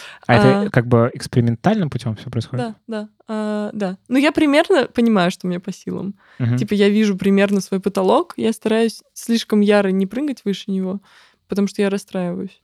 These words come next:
Speaker 2: Ну, р-, я больше расстраиваюсь, когда мне кажется, что я вижу свой потолок, а он ниже. <laughs> Вот это совсем ужасная ситуация. Ну, такое редко бывает.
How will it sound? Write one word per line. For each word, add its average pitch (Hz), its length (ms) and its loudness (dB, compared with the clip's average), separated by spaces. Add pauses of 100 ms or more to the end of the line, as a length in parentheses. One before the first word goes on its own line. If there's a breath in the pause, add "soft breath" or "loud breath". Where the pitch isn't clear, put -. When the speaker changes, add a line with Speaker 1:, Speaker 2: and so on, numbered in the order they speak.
(140)
Speaker 2:
Ну, 254 180 8
р-, 220 120 6
я 233 100 2
больше 240 280 2
расстраиваюсь, 226 420 4
когда 208 220 2
мне 208 120 4
кажется, 320 380 4
что - 180 -2
я 208 60 2
вижу 220 160 0
свой 202 200 -4
потолок, 202 360 0
а 226 60 4
он 226 220 6
ниже. 247 400 6
<laughs> 220 40 0
Вот 240 240 4
это - 140 0
совсем 294 440 4
ужасная 285 440 4
ситуация. 240 560 -4
Ну, 226 60 -4
такое 285 200 -8
редко 226 300 -2 (100)
бывает. 180 300 -6